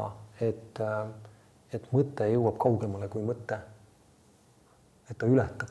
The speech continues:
mõtte ja tekib ühendus, tekib, äh, võib-olla selline püha ruum, kus inimesed kohtuvad. Ja ei kohtu enam sellena, kelleks nad ennast peavad, vaid kohtuvad, äh,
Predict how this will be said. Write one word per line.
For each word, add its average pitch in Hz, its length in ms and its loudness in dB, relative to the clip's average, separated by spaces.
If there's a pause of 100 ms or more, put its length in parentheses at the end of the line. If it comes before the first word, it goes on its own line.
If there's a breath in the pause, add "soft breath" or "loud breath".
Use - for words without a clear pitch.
mõtte - 380 -8 (720)
ja 110 160 -4 (260)
tekib 120 300 -2
ühendus, 110 400 -6 (500)
tekib, - 440 -12
äh, 117 360 -6
võib-olla 113 400 2 (340)
selline 107 300 -4
püha 113 240 0
ruum, 120 240 -2 (920 soft breath)
kus 117 160 -2
inimesed 110 260 0
kohtuvad. 120 600 -4 (640)
Ja 110 80 2
ei 107 80 4
kohtu 127 320 2
enam 110 200 2
sellena, 127 380 6
kelleks 104 340 0
nad 110 80 -2
ennast 104 300 -4
peavad, 127 460 -2
vaid 107 120 -8
kohtuvad, 110 680 -4
äh, 113 140 -2